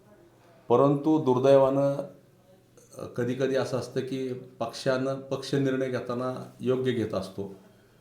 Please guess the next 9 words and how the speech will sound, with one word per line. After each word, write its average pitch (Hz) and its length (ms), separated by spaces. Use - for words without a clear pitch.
पक्षाला 131 380
आपली 127 240
भूमिका 120 400
सर्वसामान्यांना 117 760
न्याय 117 220
द्यायची 110 260
असते, 92 520
परंतु 143 380
कधीकधी 135 760